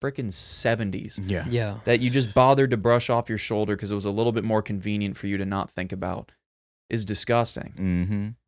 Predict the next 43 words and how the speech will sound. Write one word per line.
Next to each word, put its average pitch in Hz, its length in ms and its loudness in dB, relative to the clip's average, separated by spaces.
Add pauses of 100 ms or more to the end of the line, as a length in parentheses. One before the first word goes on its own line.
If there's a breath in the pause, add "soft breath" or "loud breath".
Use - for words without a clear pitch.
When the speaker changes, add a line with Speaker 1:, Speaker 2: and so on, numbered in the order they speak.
(200)
Speaker 1:
And 117 120 0
maybe 147 240 4
it's 135 120 0
sectors 139 380 0
like 113 180 0
that 110 300 2
that 98 100 -2
should - 280 -10
be 123 100 -4
taken 123 300 0
in 107 300 -2 (120)
with, 107 240 -8
or 104 260 0 (140)
have 123 160 -2
a 120 40 -2
little 170 380 2
bit 147 160 2
more 123 200 2
attention 101 420 -4
drawn 95 320 -4
to - 120 -8
'em. - 240 -8 (840 loud breath)
Speaker 3:
And 190 100 4
it, 196 140 2
it's 196 200 2
definitely 196 300 6
a 147 60 6
black 127 320 2
and 127 160 2
white, 120 300 0 (140)
uh, 117 200 0
subject 110 800 -2
to - 100 -4
speak - 380 -2
on 104 180 -4
because 113 280 -6
it's, - 260 -6 (520)
it's - 160 0
not 175 120 8
like 165 220 4
every 135 300 6
corporation 113 920 0
is 110 460 0